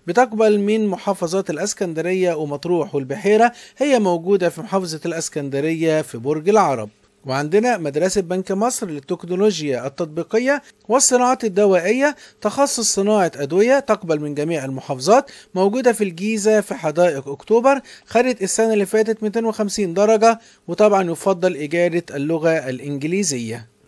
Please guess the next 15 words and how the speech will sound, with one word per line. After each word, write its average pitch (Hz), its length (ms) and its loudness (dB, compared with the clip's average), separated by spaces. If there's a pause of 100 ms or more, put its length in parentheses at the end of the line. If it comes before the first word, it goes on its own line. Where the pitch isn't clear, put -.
الجميل 214 420 0
بقى 220 240 0
يا 196 40 0
شباب 196 500 -2
إن 165 120 -4
عندنا 175 420 -2
مدرسة 160 520 -4
الهيئة 196 480 -2
العربية 190 640 2
للتصنيع. 208 840 -2 (340)
المدرسة 127 600 -2
دي 165 200 0
على 151 220 2
فكرة 170 380 -2
متخصصة 175 800 0